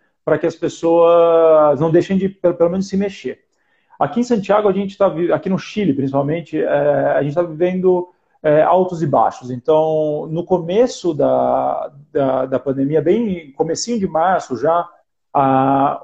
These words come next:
o governo já começou a apertar bastante as regras e bast-, e colocar bastante restrição de movimento. Então, desde prime-, desde o comecinho de março, a gente já tá com, com horário, com toque de recolher à noite. Então,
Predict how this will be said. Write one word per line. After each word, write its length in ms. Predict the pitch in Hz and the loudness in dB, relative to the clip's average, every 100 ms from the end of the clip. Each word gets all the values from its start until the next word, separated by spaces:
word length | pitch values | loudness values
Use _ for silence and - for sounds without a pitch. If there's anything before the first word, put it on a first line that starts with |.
| - | -8
o 100 | 160 | -2
governo 520 | 147 151 131 175 180 | 2 2 4 4 4
já 140 | 160 170 | 2 0
começou 380 | 165 160 - 208 | 0 -2 2 2
a 20 | |
apertar 420 | 208 180 - 170 | 4 0 2 2
bastante 380 | 185 151 185 190 | 2 0 -2 -4
as 100 | 175 | -4
regras 460 | 156 156 180 165 151 | 0 2 4 2 0
e 120 | 160 | -2
bast-, 300 | 143 139 - | -2 -4 -8
e 40 | 156 | -18
colocar 280 | 151 151 | -10 -4
bastante 360 | 156 135 180 185 | -2 0 -2 -2
restrição 460 | 180 180 151 165 160 | -4 -4 -2 0 0
de 80 | |
movimento. 540 | 156 135 131 131 175 156 | -2 -4 -4 -6 -8 -10
Então, 180 | 135 147 | -6 -2
desde 260 | 170 185 | -2 -2
prime-, 360 | 190 170 160 170 | -6 -6 -4 -2
desde 240 | 160 190 | 0 -2
o 20 | 196 | -2
comecinho 420 | 180 165 - 208 | -6 -8 -6 -6
de 100 | 180 | -4
março, 340 | 160 175 175 | -2 -2 -4
a 20 | |
gente 120 | 175 147 | -10 -2
já 120 | 156 | -2
tá 220 | - 156 | 0 -2
com, 580 | - 160 156 151 139 131 _ _ _ | 0 -4 -2 -4 -4 -6 _ _ _
com 100 | 147 | 0
horário, 600 | 143 151 156 156 151 147 | 4 4 4 4 4 4
com 120 | 151 139 | 2 0
toque 180 | 165 | 0
de 80 | 143 | 0
recolher 560 | 151 156 143 131 - - - | 0 2 2 2 -2 -8 -2
à 120 | 139 | 0
noite. 420 | 139 139 160 - | 4 4 2 -4
Então, 420 | 156 156 151 143 | -4 0 2 0